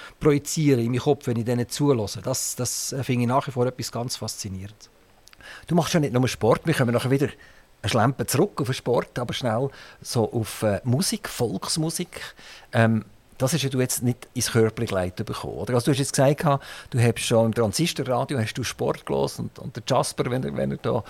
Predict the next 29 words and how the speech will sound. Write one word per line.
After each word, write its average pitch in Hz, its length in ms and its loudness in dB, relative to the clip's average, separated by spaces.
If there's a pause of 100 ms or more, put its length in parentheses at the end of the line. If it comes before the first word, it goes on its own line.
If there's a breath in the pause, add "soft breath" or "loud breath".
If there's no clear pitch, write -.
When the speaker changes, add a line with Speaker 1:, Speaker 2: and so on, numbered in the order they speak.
(160 loud breath)
Speaker 2:
kommentiert 123 540 2
hat. 127 80 0 (400 loud breath)
Aber 117 180 2
die - 140 -12
Volksmusik, 143 800 -2 (600)
ist - 200 -6
dir 110 100 -10
das - 160 -6 (100)
angetragen 127 500 2
worden? 101 260 -2
Hat - 80 -10
man 113 60 -6
gesagt, 120 320 0 (580 loud breath)
der 101 160 2
Sascha 117 400 0
Rufer 117 420 -2
ist 110 160 -4
noch 104 160 0
so 98 120 -6
ein 95 180 -2
Bodenständiger, 117 680 -4
den 104 120 -4
könnten 104 340 -4
wir 98 80 -6
noch 92 140 -4
brauchen 139 300 0
in - 60 -4
der - 80 -12
Volksmusik? 156 840 -6